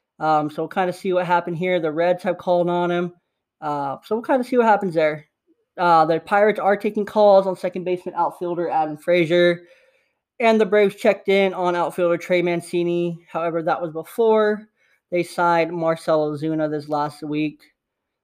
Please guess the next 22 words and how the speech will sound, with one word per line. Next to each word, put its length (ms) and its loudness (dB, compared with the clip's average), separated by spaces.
Um, 380 2
some 160 -10
injury 260 4
updates. 460 2
Some 140 -2
guys 240 2
haven't 340 0
th-, 180 -10
been 140 -4
throwing 280 4
for 100 -6
teams. 560 -2
Uh, 220 6
Jeff 280 0
Samardzija 640 4
threw 140 2
for 100 -2
teams. 800 -2
Um, 640 -2
right-handed 420 -2
pitcher 240 -4
Mike 320 0